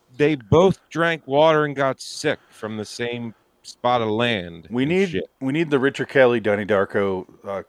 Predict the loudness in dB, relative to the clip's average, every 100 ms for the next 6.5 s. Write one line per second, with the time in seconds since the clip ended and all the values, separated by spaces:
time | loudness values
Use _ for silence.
0 | -14 -10 -2 0 2 2 0 -2 -12 -10
1 | -4 0 0 -2 _ _ _ _ _ _
2 | _ -20 _ _ _ _ _ _ _ _
3 | _ -20 -20 -20 -10 0 4 4 2 0
4 | 2 4 2 0 -10 -14 _ -6 -4 -2
5 | -2 -4 -8 -10 -12 -14 -20 -20 _ _
6 | -20 -20 _ _ -16